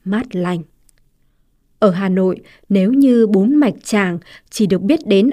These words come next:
ở mấy làng xã bên Đông Anh, bún Phú Đô chiếm cứ cả một lãnh địa rộng lớn ở phía tây nội đô, bún Bặt chiếm cứ vùng Hà Đông, thì bún Tứ Kỳ được bán mua rộng rãi ở mạn phía nam thành phố.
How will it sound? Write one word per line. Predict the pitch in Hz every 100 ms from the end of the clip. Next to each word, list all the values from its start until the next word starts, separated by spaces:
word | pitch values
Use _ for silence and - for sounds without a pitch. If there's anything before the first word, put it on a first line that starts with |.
| 262
ở | 214
mấy | 165 175 247
làng | 277 180
xã | 160 - 233 254
bên | 214 202 202
Đông | 208 196
Anh, | 196 214 208 - _ _ _ -
bún | 226 254
Phú | 285 294
Đô | 277 269 262
chiếm | - 233 262
cứ | 254 226 285 320
cả | 202 165
một | 165 165
lãnh | 170 285 247
địa | 208 -
rộng | - 196 196
lớn | 185 220
ở | 302 -
phía | 254 269
tây | 240 233
nội | 208 185 -
đô, | 185 220 214 214 _ _
bún | 226 233 339
Bặt | 254 - _
chiếm | - 208 226 311
cứ | - 226 320 -
vùng | 208 165
Hà | 156 165
Đông, | 180 226 220 - _ _ _
thì | - 208 196
bún | 190 196 254
Tứ | 330 -
Kỳ | 233 202 156 - -
được | - 202
bán | 202 214 285
mua | 285 277
rộng | 269 190 170
rãi | - 202 302
ở | 349 202
mạn | 175 175 -
phía | 226 262
nam | 269 269 247 -
thành | 190 160
phố. | 135 - - 202